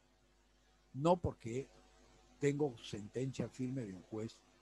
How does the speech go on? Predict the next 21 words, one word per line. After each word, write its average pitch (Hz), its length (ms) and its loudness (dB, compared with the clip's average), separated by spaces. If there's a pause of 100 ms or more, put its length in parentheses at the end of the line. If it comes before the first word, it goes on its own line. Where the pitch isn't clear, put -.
(380)
competente, - 720 -12 (920)
previo 151 640 8
juicio 156 640 2 (160)
con 95 160 -16
las 92 140 -16
garantías 92 500 -12
debidas. - 480 -20 (520)
Y 127 80 -6
esto 156 220 -6
es - 120 -12
una 123 160 -6
cuestión 120 500 -10 (460)
muy 139 160 0
fuerte 156 400 -2
que 117 80 -10
presiona, 135 680 -8 (420)
y 113 60 -12
nosotros 123 500 -4
lo 104 140 -4
hemos 104 320 -10
visto 147 480 0